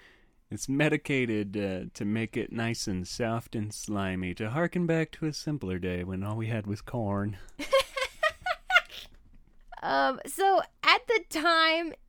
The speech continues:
Speaker 2: his toilet paper was, it had a hard time getting off the ground because you gotta understand, paper was so readily available and it was free. Why am I going to spend,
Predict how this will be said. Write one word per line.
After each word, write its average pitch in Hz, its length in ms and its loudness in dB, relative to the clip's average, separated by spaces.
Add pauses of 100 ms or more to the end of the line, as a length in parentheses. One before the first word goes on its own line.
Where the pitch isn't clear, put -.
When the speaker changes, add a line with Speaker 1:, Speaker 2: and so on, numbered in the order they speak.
(120)
Speaker 2:
his 311 340 2
toilet 302 380 2
paper 285 400 0
was, 262 540 0
it 508 380 4
had 349 60 8
a 311 40 8
hard 262 200 10
time 240 200 4
getting 220 200 2
off 208 160 0
the 208 80 -4
ground 190 440 -2
because 330 400 0 (680)
you 302 160 4
gotta 415 120 6
understand, 196 420 0
paper 392 340 4
was 349 160 4
so 254 220 2
readily 220 340 2
available 196 720 0
and 202 120 -4
it 202 80 -4
was - 240 -2
free. 214 680 -2 (280)
Why 226 320 10
am 247 420 0
I 214 140 0
going 202 420 -2
to 190 340 -4
spend, 202 560 -2